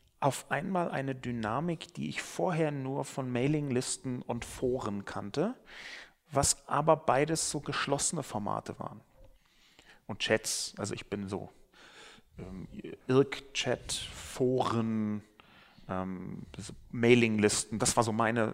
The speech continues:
äh, Sozi-, Social-Media-Sozialisation, die man, äh, die Urahnen von sozialen Medien. Aber auf einmal fand das eben nicht mehr auf einer geschlossenen Mailingliste statt oder in irgendwelchen komischen Archiven, wo niemand hinkommt, sondern in der Öffentlichkeit in einem Blog, wo jeder teilnehmen konnte.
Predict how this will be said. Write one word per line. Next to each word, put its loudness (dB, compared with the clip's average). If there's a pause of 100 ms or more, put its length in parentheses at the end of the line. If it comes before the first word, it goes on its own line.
äh, -8
Sozi-, -2
Social-Media-Sozialisation, -2
die -4
man, -6 (760)
äh, -12
die -14
Urahnen 2
von -10
sozialen -10
Medien. -6
Aber -2
auf -6
einmal -4
fand 0
das 0
eben -6
nicht -4
mehr -2
auf -6
einer -6
geschlossenen -2
Mailingliste 2
statt -4
oder 2
in 0
irgendwelchen -8
komischen -6
Archiven, -4
wo -2
niemand -2
hinkommt, -6
sondern -4 (340)
in 2
der 2
Öffentlichkeit -4 (360)
in -6
einem -6
Blog, -4 (220)
wo -2
jeder 0
teilnehmen -8
konnte. -14